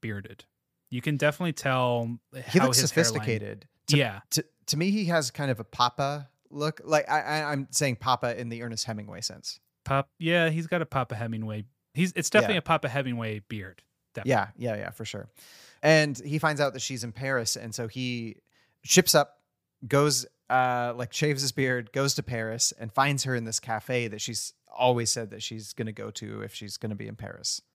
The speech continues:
Speaker 1: And he, he basically apologizes, confesses his love, does that thing, but then, oh no, Keanu Reeves shows up, and they're still very much an item, Keanu Reeves and Diane Keaton, and he's like, "Well, fuck."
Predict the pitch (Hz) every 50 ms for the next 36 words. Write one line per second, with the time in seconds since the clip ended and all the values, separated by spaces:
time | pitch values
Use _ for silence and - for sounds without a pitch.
0 | _ 143 139 139 143 - - 135 143 131 156 160 156 - 165 - 151 147 143 135
1 | - 180 180 175 175 160 147 165 160 160 160 151 - 160 156 151 143 - - 139
2 | 123 - 156 147 143 - 139 - - 127 - - 131 135 135 131 131 127 123 -
3 | 131 127 120 - 123 110 - _ - 131 127 123 127 123 131 - 185 202 247 269
4 | 285 285 285 285 277 269 - - 233 220 220 220 208 190 180 180 175 - - 175
5 | 151 - 165 156 156 - - 151 143 135 135 131 127 - _ _ _ _ _ _
6 | _ _ - 143 143 143 143 - - - 151 143 135 143 139 139 135 135 127 127
7 | - - - - - 139 135 127 120 123 120 123 123 123 120 - - 127 120 120
8 | 120 120 117 113 113 113 110 - 117 110 117 113 110 110 110 - - 113 113 110
9 | 120 117 113 113 110 107 - 113 110 107 - - 160 185 190 196 196 180 147 -
10 | _ _ _ - 104 - - -